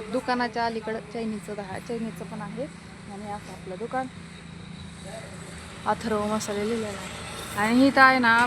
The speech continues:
आपला पेट्रोल पंप, अ, म्हणजे एचपीचा पेट्रोल पंप आहे, त्याच्यासमोर आपलं दुकान. त्याच्यामुळं नक्की व्हिजिट करा आपला अथर्व मसाल्याला.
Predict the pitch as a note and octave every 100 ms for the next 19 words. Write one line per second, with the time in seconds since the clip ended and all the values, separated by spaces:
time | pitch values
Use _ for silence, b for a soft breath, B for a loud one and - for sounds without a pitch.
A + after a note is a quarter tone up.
0 | A#3+ - - - - - - A3 A3 C4+
1 | B3+ A3+ A3 A3 G#3+ G3+ G3+ G#3 A3 A#3
2 | C#4 C#4 - B3 B3 B3 A#3+ A3 G#3 G#3+
3 | G#3 G3+ G#3+ A3 A3 A3+ G#3+ G#3 G#3 A3
4 | C#4+ - - - - - - - G#3 G#3
5 | G#3 A3+ D#4+ - - - - - - -
6 | B3 - B3+ C4 A#3+ A#3+ - B3 A#3+ A#3
7 | A#3 A3+ A3+ A#3 B3 A3+ A#3+ A#3+ A3